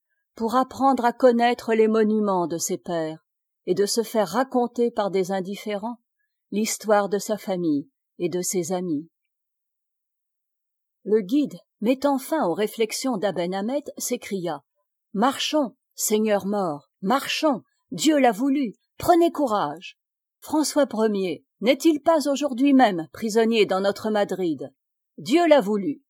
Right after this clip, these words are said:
Il ôta son chapeau, fit un grand signe de croix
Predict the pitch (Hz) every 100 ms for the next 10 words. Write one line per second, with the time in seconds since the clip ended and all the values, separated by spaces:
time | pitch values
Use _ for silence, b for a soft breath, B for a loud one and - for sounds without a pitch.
0 | _ _ _ _ _ _ 262 - - 220
1 | 240 262 247 - 185 - 156 - 277 320
2 | _ _ _ _ _ - 320 320 233 185
3 | 240 277 - 294 226 180 185 - 156 269
4 | 311